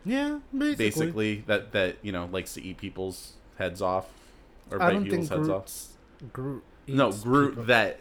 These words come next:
Speaker 2: like, like a Groot
Speaker 1: Oh,
Speaker 2: that
Speaker 1: oh,
Speaker 2: likes to
Speaker 1: a
Speaker 2: eat.
Speaker 1: Groot.
Speaker 2: Yeah.
Speaker 1: Yeah, a Groot.
Speaker 2: Yeah.
Speaker 1: Okay.
Speaker 2: Groot, no, Groot would never do anything like that. I am Groot.
Speaker 1: I really like Ratcatcher too.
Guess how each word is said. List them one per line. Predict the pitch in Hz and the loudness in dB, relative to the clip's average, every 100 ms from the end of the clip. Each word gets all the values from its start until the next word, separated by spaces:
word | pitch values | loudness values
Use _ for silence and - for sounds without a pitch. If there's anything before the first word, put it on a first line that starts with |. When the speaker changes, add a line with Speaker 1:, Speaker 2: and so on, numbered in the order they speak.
| - 127 | -10 0
Speaker 2:
like, | 110 104 | 2 2
like | 117 120 | 2 2
a | 117 | 2
Groot | 104 | 2
Speaker 1:
Oh, | 262 294 240 | 8 10 12
Speaker 2:
that | 135 | 12
Speaker 1:
oh, | 190 | 10
Speaker 2:
likes | 113 113 - | 10 6 2
to | 110 | 4
Speaker 1:
a | 170 | 4
Speaker 2:
eat. | - | 4
Speaker 1:
Groot. | 170 175 131 | 4 4 2
Speaker 2:
Yeah. | 98 90 147 | 0 0 0
Speaker 1:
Yeah, | 143 117 98 - 127 | 0 0 -6 -6 -6
a | |
Groot. | 123 131 | -4 -2
Speaker 2:
Yeah. | 104 82 | -2 0
Speaker 1:
Okay. | 156 | 0
Speaker 2:
Groot, | 127 131 | 2 4
no, | 139 104 | 6 4
Groot | 98 120 110 | 2 -2 -2
would | 101 | -4
never | 95 110 120 85 | -2 -2 -2 -4
do | 90 | -6
anything | 87 85 87 | -8 -6 -8
like | 78 | -8
that. | 78 - | -8 -6
I | |
am | 90 90 | -6 -4
Groot. | 101 95 - - - - - - - - | -4 -6 -8 -20 -20 -20 -20 -20 -20 0
Speaker 1:
I | 175 | 4
really | 180 185 190 | 6 8 8
like | 185 180 165 139 | 8 6 4 2
Ratcatcher | 143 - - 151 143 - 143 | 0 0 -2 0 0 0 -4
too. | 131 - 131 143 | -2 -2 0 -2